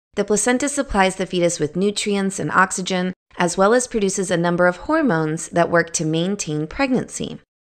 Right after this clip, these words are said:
Some of these hormones impair the action of insulin,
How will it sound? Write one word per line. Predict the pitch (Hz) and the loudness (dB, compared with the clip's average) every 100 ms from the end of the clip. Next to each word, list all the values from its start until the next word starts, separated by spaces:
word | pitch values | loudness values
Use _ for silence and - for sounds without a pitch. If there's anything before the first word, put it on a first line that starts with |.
| _ - | _ -14
Some | - 262 285 | -2 2 2
of | 233 | 2
these | 185 - | -2 -2
hormones | 170 165 160 160 - | -2 0 0 -2 -2
impair | 196 202 - - 262 269 254 | -2 -2 -4 -2 0 2 2
the | 214 | 0
action | - 143 - 180 | 0 0 -2 -4
of | 190 - | -4 -2
insulin, | 254 269 - 78 - | -2 -2 -4 -6 -8